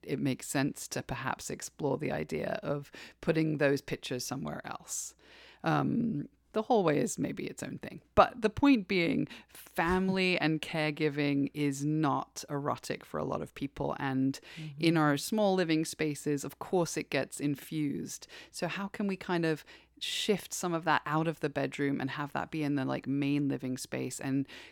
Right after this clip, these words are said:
Speaker 1: see if you can reclaim even a part of your bedroom again? Is that the top of a dresser that is far enough away that the kids can't reach it and can't really see what's there,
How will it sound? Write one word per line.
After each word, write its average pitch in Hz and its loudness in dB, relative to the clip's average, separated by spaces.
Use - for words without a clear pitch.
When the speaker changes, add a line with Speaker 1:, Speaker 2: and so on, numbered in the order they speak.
Speaker 1:
see 175 0
if 160 -6
you 156 -6
can 151 -2
reclaim 147 2
even 208 -2
a - -2
part - -4
of 127 -8
your 135 -4
bedroom 123 -6
again? 123 -10
Is 165 -6
that 180 0
the 165 -6
top - -6
of 151 -4
a 147 -2
dresser 151 -4
that 156 0
is 143 -2
far 185 4
enough 175 2
away 160 4
that 151 0
the 151 -4
kids 156 -6
can't 151 -4
reach 147 -2
it 151 0
and 139 -4
can't - -4
really 143 -4
see 147 -4
what's - -4
there, 143 -2